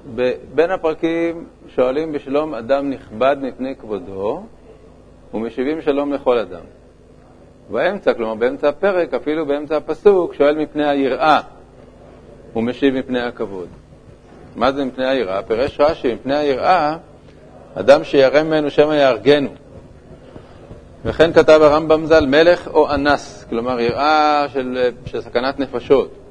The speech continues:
ולא נעירה לאדוני אבי ז"ל. דהא מילתא דפשיטא, שאין לך דבר שעומד בפני פיקוח נפש. ופירש הוא מפני היראה,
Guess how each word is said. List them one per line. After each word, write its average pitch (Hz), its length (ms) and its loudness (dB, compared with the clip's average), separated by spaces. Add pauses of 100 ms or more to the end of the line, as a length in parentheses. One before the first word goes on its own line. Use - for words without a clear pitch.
(1200)
ולא 120 200 2
נעירה 180 320 2
לאדוני 156 420 2
אבי 156 220 -2
ז"ל. 143 200 0 (500)
דהא 107 340 -2
מילתא 139 320 0
דפשיטא, 151 500 2
שאין 127 200 -2
לך 135 120 -6
דבר 135 320 0
שעומד 127 280 -2
בפני 135 240 -4
פיקוח 135 360 0
נפש. - 400 -8 (920)
ופירש 117 500 0
הוא 165 120 4
מפני 127 220 -4
היראה, 156 760 2